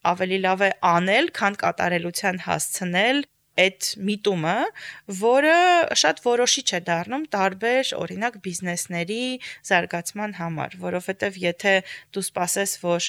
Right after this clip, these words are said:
քո պրոդուկտը, քո ծառայությունը կամ քո գաղափարը, քո կատարած աշխատանքը կատարելության մակարդակի հասնի, եթե դու սպասես, որ դու,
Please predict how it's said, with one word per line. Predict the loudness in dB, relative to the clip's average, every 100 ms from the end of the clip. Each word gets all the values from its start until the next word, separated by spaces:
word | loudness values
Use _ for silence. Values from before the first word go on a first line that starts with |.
| -8
քո | -4 0 0
պրոդուկտը, | -2 -4 -2 -4 -6 -6 -4 -4
քո | -2 -4
ծառայությունը | -2 -2 -2 -2 -6 -6 -6 -6 -6 -8
կամ | -6 -8 -8
քո | -4 -4
գաղափարը, | -2 -6 -2 -4 -2 -2 -2
քո | -6 -8
կատարած | -8 -6 -6 -2 0
աշխատանքը | -2 -2 -4 -4 -4 -6
կատարելության | -4 -2 0 2 0 -2 0 0 0 -6 _
մակարդակի | -4 -2 0 0 0 -4 -4 -8
հասնի, | -6 -6 -6 -4
եթե | -2 -2 -4
դու | -4
սպասես, | -6 -4 -4 -4 -2 -2 -4
որ | -6 -6
դու, | -4 -4